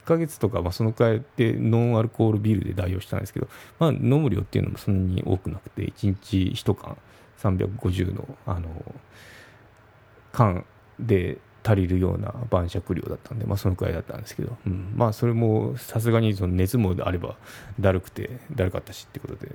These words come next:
飲む気持ちにもなんなかったですね。で、まあ、不思議なことで、翌日はケロッと回復してましたね。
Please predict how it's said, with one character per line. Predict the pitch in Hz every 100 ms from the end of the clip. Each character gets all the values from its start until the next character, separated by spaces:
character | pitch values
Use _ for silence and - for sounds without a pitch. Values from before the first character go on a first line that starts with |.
| 147 104
飲 | 98
む | 92 -
気 | -
持 | 92 87
ち | - 95
に | 98
も | -
な | 71
ん |
な | -
か | -
っ |
た | -
で |
す | -
ね。 | 113 117 -
で、 | 139 147 143 131
ま | 120
あ、 |
不 | -
思 | 135
議 | 127
な | 123 107
こ | 113
と | 107
で、 | 95 92
翌 | 98 123
日 | 117 -
は | 101
ケ | - 110
ロ |
ッ | 101
と | -
回 | - 64
復 | - - -
し |
て | -
ま | - -
し | -
た |
ね。 | -